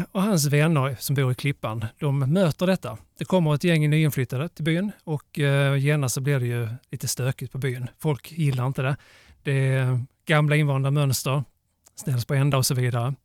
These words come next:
Så att det, det händer lite saker på byn och, eh, Benny och hans vänner tar inte emot de här nyanlända med direkt öppna armar. Och sen får vi följa Bennys resa kring detta.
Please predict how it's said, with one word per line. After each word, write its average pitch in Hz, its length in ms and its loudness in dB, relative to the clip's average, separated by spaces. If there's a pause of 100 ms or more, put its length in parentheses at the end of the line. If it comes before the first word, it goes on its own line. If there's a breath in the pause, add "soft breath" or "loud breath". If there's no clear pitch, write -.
(840 soft breath)
Så - 120 2
att 160 100 4
det, 180 240 4
det 190 80 6
händer 170 300 6
lite 147 160 -2
saker 196 260 4
på 139 60 2
byn 123 320 4
och, - 280 -4
eh, 135 180 2
Benny 143 340 2
och 135 40 2
hans 139 180 2
vänner 139 600 0
tar 139 180 -4
inte 139 140 -4
emot 139 160 0
de 135 80 -4
här 139 80 2
nyanlända 127 420 -2
med 127 280 -4
direkt 135 320 -6
öppna 131 260 -6
armar. 131 360 -4 (580)
Och 160 100 -2
sen 202 120 2
får 170 100 0
vi 165 100 2
följa 185 240 4
Bennys 147 320 2
resa 143 360 -2
kring 175 200 -2
detta. 139 340 -6